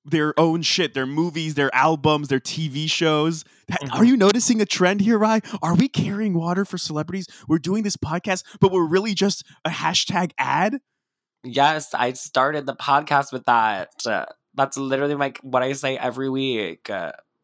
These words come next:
Speaker 1: We are a hashtag ad. I just re-, I'm just,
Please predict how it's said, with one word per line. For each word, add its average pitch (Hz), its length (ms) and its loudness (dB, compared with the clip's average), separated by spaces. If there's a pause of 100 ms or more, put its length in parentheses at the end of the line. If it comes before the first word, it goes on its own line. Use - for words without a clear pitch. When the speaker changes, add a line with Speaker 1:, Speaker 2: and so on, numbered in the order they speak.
(120)
Speaker 1:
We 185 160 4
are 208 180 2
a 202 60 0
hashtag 180 540 -4
ad. 170 220 -4
I 139 60 -4
just 170 240 -2
re-, 185 120 -4 (300)
I'm 165 100 0
just, - 240 0